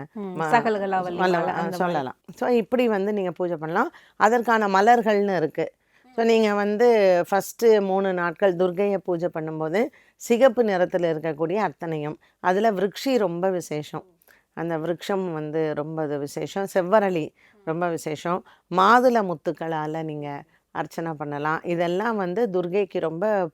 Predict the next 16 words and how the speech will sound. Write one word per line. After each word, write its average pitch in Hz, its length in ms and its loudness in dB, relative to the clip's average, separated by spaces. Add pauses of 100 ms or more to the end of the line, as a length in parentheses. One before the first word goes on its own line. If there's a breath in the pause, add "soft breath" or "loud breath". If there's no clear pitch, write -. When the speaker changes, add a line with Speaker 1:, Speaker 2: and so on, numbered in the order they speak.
(140)
Speaker 2:
பிடித்தமானது 185 920 2 (180)
விஷயங்கள். 151 600 -4 (380 soft breath)
அடுத்த 214 460 4
மூன்று 208 360 -2
நாட்கள் 185 420 -2
வந்து 175 320 -2
பாத்தீங்கன்னா, 165 640 -4
மகாலட்சுமி, 170 760 -4 (340 soft breath)
அவளுக்கு 196 640 0
சுகந்தம், 190 460 -2 (200)
வாசனை. 170 640 -2 (460 soft breath)
அப்போ 233 300 0
செண்பக 196 500 0
மலர், 160 440 -4 (380)
தாமரை, 175 760 2 (440)
தாழம்பூ, 175 800 2